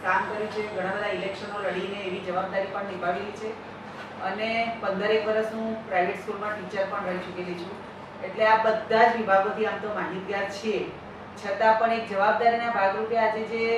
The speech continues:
કામ કરવાની જવાબદારી અને શિરે મૂકી છે, તો આપણને એમ થાય કે ભાઈ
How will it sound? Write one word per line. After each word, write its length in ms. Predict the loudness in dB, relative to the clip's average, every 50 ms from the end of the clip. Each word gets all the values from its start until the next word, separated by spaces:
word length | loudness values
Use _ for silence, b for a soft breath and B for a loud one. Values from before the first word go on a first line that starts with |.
| 0 0 -4 -4
કામ 260 | 0 2 2 2 2 0
કરવાની 340 | 0 0 0 0 0 -2 -2
જવાબદારી 520 | -2 -2 0 2 2 2 2 2 0 -4 -6 -6 -6
અને 240 | -6 -4 -2 -2 -2 -2 -2 -4 -8 -8
શિરે 320 | -6 -2 2 4 4 4 4 2
મૂકી 340 | -2 -8 -8 -6 -6 -6 -6
છે, 200 | -6 -6 -8 -8 -10 -12 -14 -14 -14 -14 -12 -4
તો 180 | 2 4 6
આપણને 420 | 6 6 8 6 4 4 4 0 0
એમ 160 | 0 -2 -2
થાય 300 | 2 4 6 6 6 4
કે 100 | -2 -2
ભાઈ 140 | -2 -2